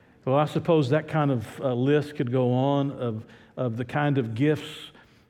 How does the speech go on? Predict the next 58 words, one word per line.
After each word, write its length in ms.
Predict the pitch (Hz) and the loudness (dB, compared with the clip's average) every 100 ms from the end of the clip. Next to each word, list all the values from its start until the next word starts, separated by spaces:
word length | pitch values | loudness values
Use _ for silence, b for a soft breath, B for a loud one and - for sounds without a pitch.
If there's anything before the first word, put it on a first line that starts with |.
| - | -16
uh, 360 | 127 123 117 117 | -8 -6 -6 -4
that 360 | 110 135 - | -2 -2 -4
were 160 | 135 135 | -8 -6
popular 640 | - 165 160 170 151 147 | -2 0 2 4 4 4
at 60 | 123 | 2
one 220 | 147 151 | 2 2
time 500 | 139 151 147 147 147 | 2 2 2 2 2
and 180 | 127 117 | 0 -2
that 140 | 127 | -2
were 140 | 131 127 | -4 -4
the 80 | 113 | -4
perfect 560 | - 202 190 175 127 | 2 2 2 -2 -2
gift 360 | 135 156 160 - B B | 0 2 0 -6 B B
for 160 | - 131 | -2 2
that 320 | 143 - 131 | 2 0 0
day. 360 | 139 127 104 98 B B - | 2 2 -2 -8 B B -8
And, 100 | 139 | -4
and 160 | 147 | 0
here's 200 | 143 175 | 4 4
the 100 | 175 | 2
amazing 400 | 143 139 147 135 | 2 2 2 0
thing. 200 | 123 123 | -2 -2
The 80 | 117 | 0
younger 280 | 127 160 170 | 2 2 2
generation 560 | 135 147 135 135 135 135 | 2 2 4 2 0 0
has 180 | 131 | 0
no 180 | 127 139 | 0 2
idea 460 | 135 135 131 147 113 B | 2 2 2 2 0 B
that 120 | - 139 | -4 2
there 120 | 151 | 4
was 240 | 160 190 | 4 2
a 60 | 180 | 0
time 320 | - 156 147 | 0 2 2
when 80 | 135 | 2
you 140 | 135 | 2
actually 340 | 147 151 156 135 | 2 0 -2 0
had 160 | 143 | 0
to 60 | 127 | 0
get 260 | 135 139 - - _ | -2 -4 -12 -20 _
somewhat 500 | - 185 180 139 123 | -2 0 2 2 2
dressed 380 | 139 147 - 160 | 2 2 2 4
up. 520 | 160 160 - - B B B | 4 4 -4 -20 B B B
You 60 | 147 | 0
had 140 | 156 | 2
to 40 | 131 | 2
get 220 | 123 160 | 2 4
in 120 | 151 | 4
a 60 | 143 | 2
car 420 | - 156 147 143 | 2 4 6 4
and 180 | 135 135 | 2 0
you 80 | |
had 120 | 143 139 | 2 0
to 40 | |
go 200 | 127 143 | 0 2
out 180 | 147 143 | 4 4
into 160 | 139 123 | 2 0
the 80 | |
crowd. 460 | 120 147 131 110 107 | -2 0 2 2 -2